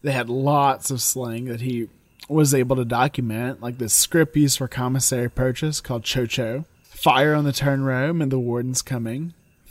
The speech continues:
Thunder on the turn row meant the director of the system is coming.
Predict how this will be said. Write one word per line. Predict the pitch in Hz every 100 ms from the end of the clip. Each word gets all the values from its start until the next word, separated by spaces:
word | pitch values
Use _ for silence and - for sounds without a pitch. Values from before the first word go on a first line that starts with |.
| -
Thunder | 127 175 156 127
on | 113
the | 117 110
turn | 117 113 113
row | 107 104 104 117
meant | 120 113
the | 104
director | 98 80 90 156 - 120
of | 107 92
the |
system | 87 - 160 - 107
is | 90
coming. | - 87 90 85 90